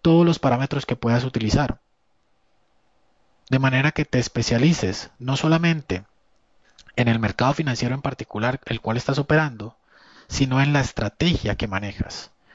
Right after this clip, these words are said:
No por manejar tres, cuatro, cinco estrategias diferentes vas a hacer más dinero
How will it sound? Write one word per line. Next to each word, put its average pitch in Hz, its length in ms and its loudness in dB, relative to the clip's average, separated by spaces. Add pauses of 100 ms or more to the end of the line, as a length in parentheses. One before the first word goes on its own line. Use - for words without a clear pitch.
(240)
No 143 280 0
por 156 200 4
manejar 123 560 0
tres, 135 360 -4
cuatro, 139 420 -2
cinco 147 380 -4
estrategias 123 500 0
diferentes 127 720 -2
vas 110 220 -2
a 123 40 2
hacer 123 200 0
más 120 180 0
dinero 113 420 0